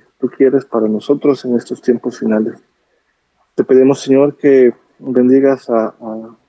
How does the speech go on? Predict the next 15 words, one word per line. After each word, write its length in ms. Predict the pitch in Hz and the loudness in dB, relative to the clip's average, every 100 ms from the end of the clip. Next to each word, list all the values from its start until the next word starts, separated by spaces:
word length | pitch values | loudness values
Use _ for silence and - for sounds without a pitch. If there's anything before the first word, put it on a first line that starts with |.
| _ 120 113 _ _ | _ -20 _ _ _
todos 300 | 131 139 131 | 0 0 -2
los 160 | 120 | -8
que 240 | - 120 120 - - | -6 -8 -8 -16 -10
participaron, 840 | 117 - 120 127 - 165 214 208 160 | -10 -8 -8 -6 -2 0 0 -2 -6
a 60 | |
todos 300 | - 131 135 | -4 -2 -2
a 60 | 135 | -2
los 180 | 123 - | -4 -4
que 120 | 101 | -12
puedan 380 | - 127 131 123 | 0 2 2 0
escuchar 400 | - - - 127 | -6 -16 -10 -4
la 100 | 127 | -2
grabación 480 | 120 117 117 123 | -4 -6 -10 -12
para 220 | 120 127 117 | -8 -2 -2
después, 500 | 113 _ 160 180 | -2 _ -2 -2